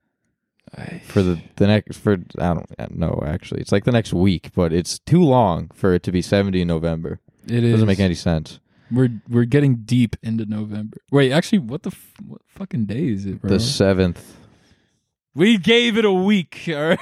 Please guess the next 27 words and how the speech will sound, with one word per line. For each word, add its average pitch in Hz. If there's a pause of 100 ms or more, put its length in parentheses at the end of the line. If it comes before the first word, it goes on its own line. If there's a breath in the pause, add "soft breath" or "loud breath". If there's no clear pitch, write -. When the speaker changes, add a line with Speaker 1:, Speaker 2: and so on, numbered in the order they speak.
(140)
Speaker 1:
right? 208
No 208
Speaker 2:
Yeah. 233
Speaker 1:
more 208
seventies. 165
Speaker 2:
No 117
more 139
seven. 123
We, 139
that 151
shit 185
should 180
have 156
been 139
in 113
fucking 123
September. 107 (220)
Speaker 1:
Yeah. 160 (140)
Speaker 2:
Where 131
was 117
that 113
at? 98 (440)
Speaker 1:
Uh, 156 (920 loud breath)
Speaker 2:
Why 190
don't 120
you 120
fucking 104